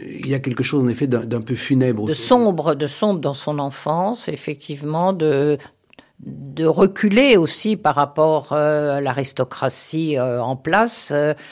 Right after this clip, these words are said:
Speaker 2: qui l'amène effectivement sans doute se projeter sur une vie meilleure. Il y a aussi un, un, un autre fait, c'est qu'elle est constamment malade, hein. C'est une femme, euh,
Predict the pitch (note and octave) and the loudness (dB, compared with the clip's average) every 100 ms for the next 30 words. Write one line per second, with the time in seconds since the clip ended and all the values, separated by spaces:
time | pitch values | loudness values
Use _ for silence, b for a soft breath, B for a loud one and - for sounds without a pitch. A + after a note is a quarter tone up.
0 | B B _ - D3 C#3 C#3 C3+ C#3+ D#3 | B B _ -8 -6 -4 -6 -4 -2 2
1 | G3 F#3 C#3+ C3+ D3+ - D3+ D#3+ E3+ D#3+ | 2 4 0 0 -6 -6 -4 -2 0 0
2 | E3+ G3 C4+ - - - D3 - F#3 E3+ | 0 0 -2 -4 -6 -4 -6 0 2 2
3 | D#3+ D#3 G#3+ A3 - D3+ D3+ D3+ C#3 C3 | -2 2 2 2 0 0 0 -2 -2 -4
4 | B2+ D3+ D3 D3 F3 A3+ B3 B B B | -4 -4 -2 0 2 2 2 B B B
5 | - - E3+ D#3 D#3+ G3 G3 E3+ E3 F3 | -20 -6 0 0 0 0 0 0 -2 -4
6 | E3 C3+ _ - F3 F3 F#3+ - D3+ - | -8 -10 _ -12 -6 -4 -4 -4 -8 -2
7 | A3+ A3 D#3 - D#3 E3+ E3+ D#3 D#3+ D#3+ | -2 -2 -4 -2 0 0 -2 -10 -4 -2
8 | D#3 E3+ G3+ D#3 D3 C#3 D3+ D#3 C#3 C3+ | -2 0 2 2 0 -4 -4 -6 -10 -8
9 | C#3+ C3+ D#3+ E3 E3 D3 C3+ C#3 | -12 -2 2 2 0 0 0 0